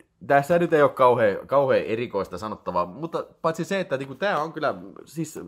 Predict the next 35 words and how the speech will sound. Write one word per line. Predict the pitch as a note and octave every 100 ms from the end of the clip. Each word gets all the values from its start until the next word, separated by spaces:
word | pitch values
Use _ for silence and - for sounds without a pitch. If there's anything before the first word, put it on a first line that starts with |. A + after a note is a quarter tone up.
| -
tätä | F#3+ F3+ A#2
nykyään | C#3+ C#3 C3
on | C#3+
kyllä | C#3
perkeleen | - E3+ F3+ E3+ E3+
harvinainen | F3+ F#3 D#3 D3+ D3+
kasetti, | D3+ D3 - -
kuten | - C#3+ E3+ E3+
niinku | F3+ F3+ E3 -
oikeastaan | G#2 D#3+ D3+ D3 F#3 F3 D#3 - - - -
useimmat | F#3+ F3 D3 C3+ B2
Nordic | B2+ C3 A#2+ A2 A2+
Videon | G#2+ G2+ G#2 G#2 F#2+ F2+ E2+ D2+ -
tän | A#2 G#2+
ajan, | G2+ G#2 G2
aikakause-, | - - A2 G#2 F#2+ G2+ G2 G2 - _ -
kauden | - A2 G#2
julkaisut, | G#2 C3 A#2 F#2+ G2+
mutta | C3+ D#3+
niinku | D#3
tätä | D#3 A3 G3 D#3
en | F3
oo | F3
kyllä | D#3+ D#3+
nähnyt | D#3 D#3 A2 -
kyllä | A#2
niinku | G#2+ G2+
myynnissä | A2 C3 A2+ F#2+ G#2
vuosikausiin | B2 D#3+ A2+ G2 A#2+ A2+ E2 D2+ C#2+
kyllä, | - F2 D#2
ja | F2
viimeiskin | D3 D3+ - A#2
se | B2
taisi | C3 A#2 C3+
olla, | B2 -